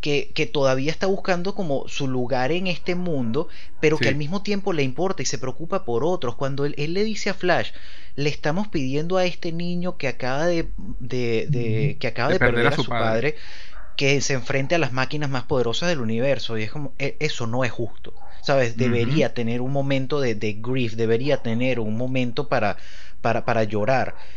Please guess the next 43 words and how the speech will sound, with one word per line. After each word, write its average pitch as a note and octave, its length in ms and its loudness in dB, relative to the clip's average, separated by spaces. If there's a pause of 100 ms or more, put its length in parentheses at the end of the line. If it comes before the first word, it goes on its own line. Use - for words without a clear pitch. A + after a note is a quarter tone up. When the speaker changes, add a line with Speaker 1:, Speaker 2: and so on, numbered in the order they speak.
(220)
Speaker 1:
Y C#3 100 2
al B2 80 2
final A#2 280 0
de D#3 80 2
la F3+ 100 2
película, B2+ 460 0
que A#2 160 0
él A#2+ 120 0
diga D#3 200 2
que D3+ 140 0
yo D3 100 0
no G3+ 60 0
le A#3+ 100 2
presté C#3+ 240 -2
mucha F#3+ 240 0
atención, C3 480 0
pero A#2 260 0
en B2 140 0
retrospectiva C3 720 -2
sí, F3+ 300 0
es, A2+ 120 -2
"Coño, E3+ 280 -2
voy A2+ 180 -2
a B2+ 60 0
ver D#3 160 0
a F3+ 40 -2
mi F#3+ 120 -2
papá", C3 460 0
¿sabes? A2+ 340 0
Ver, A#2 240 0 (360)
ver B2+ 300 0
que F3+ 220 2
Speaker 2:
Sí. D3 100 6
Speaker 1:
nadie E3+ 300 2
más F3 200 0
lo E3+ 160 0
tiene F3 440 2
y C#3 140 0
yo B2+ 180 0
sí F3 400 0 (240)
necesito C#3 580 0
valorar B2 540 0
eso. D#3 400 -2